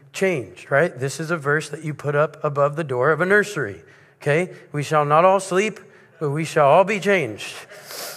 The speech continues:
If you've had babies before, you know the reality of that. Uh, you live off of that verse because it is so true. Um,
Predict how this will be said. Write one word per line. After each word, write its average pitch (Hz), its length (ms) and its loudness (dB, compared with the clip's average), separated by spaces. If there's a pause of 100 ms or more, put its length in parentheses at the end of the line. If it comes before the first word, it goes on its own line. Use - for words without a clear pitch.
(2750)
If - 140 -20
you've 170 340 -4
had 165 680 -2
babies 170 480 0
before, 131 400 -2
you 139 240 -8
know 202 180 4
the 220 100 4
reality 220 520 6
of 143 100 0
that. 107 300 2 (440)
Uh, 123 240 2
you 170 160 -6
live 190 320 2
off 156 200 4
of 151 80 -2
that 131 200 4
verse 127 280 -2
because 139 320 -4
it 147 100 -4
is 139 100 -6
so 175 240 -2
true. 156 440 -2 (2250)
Um, 127 340 2